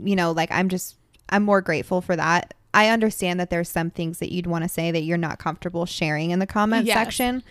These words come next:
Speaker 1: that you might just wanna only share with me personally, and that's fine. I totally get that, and I understand
Speaker 2: Mm-hmm.
Speaker 1: that too. But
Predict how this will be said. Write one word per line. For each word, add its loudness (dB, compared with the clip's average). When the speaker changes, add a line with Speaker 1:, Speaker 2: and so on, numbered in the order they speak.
Speaker 1:
that 4
you 2
might 0
just -4
wanna 4
only 0
share 2
with 0
me 2
personally, -2
and -6
that's -2
fine. -2
I 0
totally -2
get -4
that, -2
and 0
I -2
understand -2
Speaker 2:
Mm-hmm. -4
Speaker 1:
that -12
too. -4
But 2